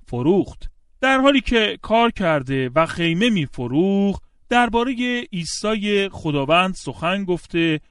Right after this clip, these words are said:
و مردم را به سوی خداوند عیسی مسیح هدایت می‌کرد. مردم کم کم با او آشنا شده و سخنانش برای آنان جالب توجه شد.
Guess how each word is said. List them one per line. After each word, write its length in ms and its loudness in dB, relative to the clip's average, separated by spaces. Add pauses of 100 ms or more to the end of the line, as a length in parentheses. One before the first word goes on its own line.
(240)
و 340 6
مردم 500 2
را 120 0
به 160 0
سوی 580 -4
خداوند 760 -2
عیسی 580 -6
مسیح 720 -4 (280)
هدایت 680 0
می‌کرد. 480 -12 (160)
مردم 600 2 (260)
کم 200 0
کم 260 0
با 80 4
او 400 4
آشنا 460 2
شده 520 2 (320)
و 80 2
سخنانش 1000 0
برای 360 0
آنان 580 -2 (280)
جالب 480 2
توجه 640 0
شد. 300 -8